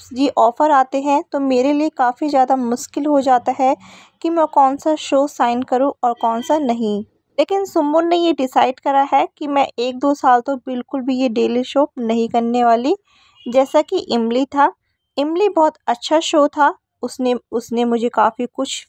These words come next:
फेम भी दिया, लेकिन इस टाइम मैं कोई भी टीवी शो जो है साइन नहीं करना चाहती।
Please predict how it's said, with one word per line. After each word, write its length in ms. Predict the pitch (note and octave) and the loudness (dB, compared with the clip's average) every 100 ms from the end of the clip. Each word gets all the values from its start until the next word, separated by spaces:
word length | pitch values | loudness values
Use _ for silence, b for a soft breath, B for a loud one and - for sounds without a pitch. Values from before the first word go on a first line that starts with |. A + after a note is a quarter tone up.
| - | -6
फेम 260 | C4+ D4+ | -2 0
भी 120 | E4+ E4+ | 2 2
दिया, 320 | C4 C#4 F#4 b b b b | 4 2 2 b b b b
लेकिन 400 | D4 D4 D4+ G4 - - | -4 -4 0 -2 -2 -8
इस 160 | - | -2
टाइम 240 | - C#4 D4 | 2 2 2
मैं 160 | - G3+ | -2 -2
कोई 200 | C#4+ C#4 | -4 -4
भी 160 | C4+ D#4 | -2 -4
टीवी 460 | _ C4+ B3+ C4+ | _ -6 -2 -2
शो 300 | D4 - C4 | -2 0 0
जो 120 | C4 | 0
है 200 | C4+ C4+ | -2 -2
साइन 380 | C#4+ - A3+ B3+ | -2 -2 -2 0
नहीं 300 | E4+ C4 A#3+ | -2 0 -2
करना 300 | A3 A3 G#3+ | -2 -4 -4
चाहती। 520 | A3 A3+ G#3 - G#3 | -2 -2 -4 -6 -12